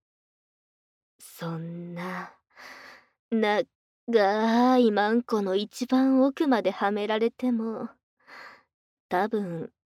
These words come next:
根元が全然余っちゃうくらい長くって。だから、あれにはめられちゃっ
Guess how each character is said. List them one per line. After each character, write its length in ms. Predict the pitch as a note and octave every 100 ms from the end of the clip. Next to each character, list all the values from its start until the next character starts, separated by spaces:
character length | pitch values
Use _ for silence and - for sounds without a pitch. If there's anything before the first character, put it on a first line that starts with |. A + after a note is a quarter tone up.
| _ _
根 220 | F#3+ D#3+ D#3
元 300 | D#3+ - G3+
が 140 | D3+
全 360 | - F3+ F#3+ G3+
然 320 | A3+ A#3 A3
余 260 | G#3 A3
っ 40 | C#4
ち 120 | - E4
ゃ 100 | C4+
う 80 |
く 160 | A3+ A#3
ら 160 | G#3+ G#3
い 80 |
長 420 | G3 F#3+ A3 A#3+ C4
く 120 | -
っ 20 | - _
て。 100 | - G#3 G#3+ A3 A#3+ _ _ _ _ _ _ _ _ _ _ _ _ -
だ 220 | G3 G3
か 180 | G#3 G3
ら、 280 | F3+ F3+ - - _ _ _ _ _
あ 140 | F3 D#3+
れ 140 | E3+
に 120 | F3+
は 140 | E3+ F#3+
め 160 | F#3
ら 100 | F#3+
れ 140 | G3 G3
ち 100 |
ゃ 20 |
っ 40 | G#3